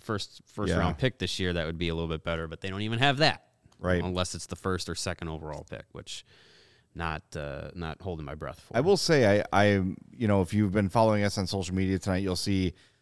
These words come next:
Speaker 2: that the entire C H G O crew is out at the Hawks game tonight, and we had the opportunity to chat with Kyle Davidson and Danny Wirtz and Jamie Faulkner. Uh, Mario and I spent,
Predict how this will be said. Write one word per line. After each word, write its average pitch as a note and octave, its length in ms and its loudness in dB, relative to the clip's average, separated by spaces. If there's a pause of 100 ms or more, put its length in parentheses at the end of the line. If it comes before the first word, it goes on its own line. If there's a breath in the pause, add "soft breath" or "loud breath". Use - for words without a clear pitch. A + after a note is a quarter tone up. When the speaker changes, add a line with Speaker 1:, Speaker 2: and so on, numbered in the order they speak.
(140 soft breath)
Speaker 2:
that G2+ 120 -2
the G#2+ 120 2
entire F#2+ 380 4
C G2+ 220 0
H F2+ 220 2
G G2 180 4
O F2+ 120 4
crew G2 340 2
is E2+ 120 0
out F2 240 2
at E2+ 80 -6
the F2 80 -4
Hawks A2+ 260 2
game G2 160 0
tonight, F2 360 0 (500 soft breath)
and G2 220 4
we G2+ 100 6
had G2+ 160 6
the G2 100 6
opportunity F2+ 580 2
to E2+ 100 0
chat F#2+ 380 0
with F2 440 -4
Kyle E2+ 260 -2
Davidson A2 460 -2
and F2+ 120 0
Danny E2+ 260 -2
Wirtz A#2 340 0
and F2+ 100 -2
Jamie F2 240 0
Faulkner. A#2+ 560 2 (400 loud breath)
Uh, F2+ 160 2
Mario A2+ 320 8
and G#2 100 6
I G2 120 6
spent, F#2 380 0